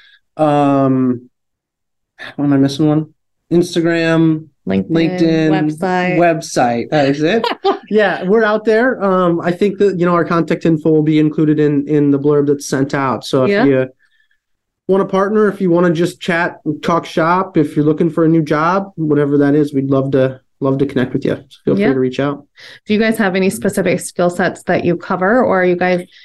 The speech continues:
Speaker 2: with your I T, you're kind of across the board, aren't you,
Speaker 1: Across the
Speaker 2: with stuff?
Speaker 1: board.
Speaker 2: Yeah.
Speaker 1: Yeah. Yeah. Um, yeah, pretty much across the board. And, and,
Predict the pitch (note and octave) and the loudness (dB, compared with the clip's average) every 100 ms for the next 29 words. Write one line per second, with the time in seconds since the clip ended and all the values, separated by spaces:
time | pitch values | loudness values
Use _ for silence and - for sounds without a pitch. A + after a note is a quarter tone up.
0 | - _ - G#3 G#3+ G#3 G3+ _ _ E3 | -20 _ -4 -2 0 -2 -4 _ _ -6
1 | F3 - A3+ F3+ G3+ A3 F#3 F3 F3+ F3 | -6 -2 0 2 0 0 0 -2 -2 -4
2 | - F#3 F#3+ F#3 - - F#3 - E3 C#3+ | -2 -2 0 0 -2 0 0 0 -2 0
3 | C3+ C3 C#3 - G#3 G3 D#3 D3 C#3+ - | 2 0 -2 -8 -4 0 2 0 -4 -2
4 | F3 F3+ D#3+ D3+ F3 D#3+ D#3 D3+ C#3+ - | 0 0 -2 -2 -2 0 2 2 0 -10
5 | _ _ F#3 E3 - - A3 A3+ A3 F#3+ | _ _ 0 0 -2 -2 0 2 0 0
6 | F3+ D#3+ D#3 C#3+ C3 B2+ D#3+ E3+ F3 D#3+ | -2 -2 0 0 2 2 2 2 2 0